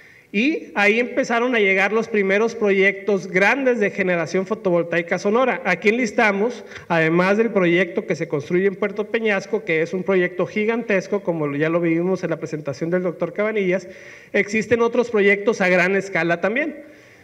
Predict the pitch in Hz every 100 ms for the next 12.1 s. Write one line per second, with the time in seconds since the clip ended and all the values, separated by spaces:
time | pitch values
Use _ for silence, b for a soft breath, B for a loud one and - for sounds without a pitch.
0 | B B _ 190 170 170 202 202 220 220
1 | - - 196 175 170 170 220 240 233 175
2 | 175 160 196 214 104 - - 160 175 196
3 | 208 196 165 170 151 190 202 208 208 208
4 | - - 214 180 170 165 165 160 156 -
5 | - - 214 - 180 175 170 190 214 220
6 | - 185 233 208 180 135 - - - 156
7 | 185 339 202 202 196 190 - B B B
8 | 196 214 254 285 285 233 208 202 208 214
9 | 196 - - 240 277 254 208 220 240 -
10 | 226 254 254 233 196 - 214 269 302 233
11 | 196 185 180 202 202 - 208 175 151 190
12 | 240